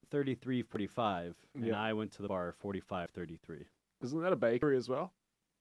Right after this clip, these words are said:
Speaker 1: I have no idea.
Speaker 2: Mm, three six five. Okay,
Speaker 1: Ah, yeah.
Speaker 2: forty-five thirty-three.
Speaker 1: Yeah.
Speaker 2: Uh, easy mistake to make.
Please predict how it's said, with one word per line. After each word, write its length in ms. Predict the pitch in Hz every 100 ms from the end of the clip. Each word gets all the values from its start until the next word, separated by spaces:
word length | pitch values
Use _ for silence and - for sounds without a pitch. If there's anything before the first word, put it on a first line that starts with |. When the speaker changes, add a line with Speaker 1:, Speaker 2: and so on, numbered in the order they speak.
| _ _
Speaker 1:
I 60 | 85
have 100 | 78
no 100 | 78
idea. 160 | 80
Speaker 2:
Mm, 280 | 104 95 95 - _
three 100 | 95
six 180 | 92 -
five. 220 | - 92 - _ _ 95
Okay, 160 | - -
Speaker 1:
Ah, 40 |
yeah. 20 |
Speaker 2:
forty-five 480 | 135 135 98 117 117
thirty-three. 360 | 110 - 101 92 _
Speaker 1:
Yeah. 140 | 95 82 _ -
Speaker 2:
Uh, 140 | 92 - _ _ _ _ _ _
easy 440 | - 127 135 120 139
mistake 480 | 131 - 117 110 -
to 100 | 110
make. 440 | 95 73 -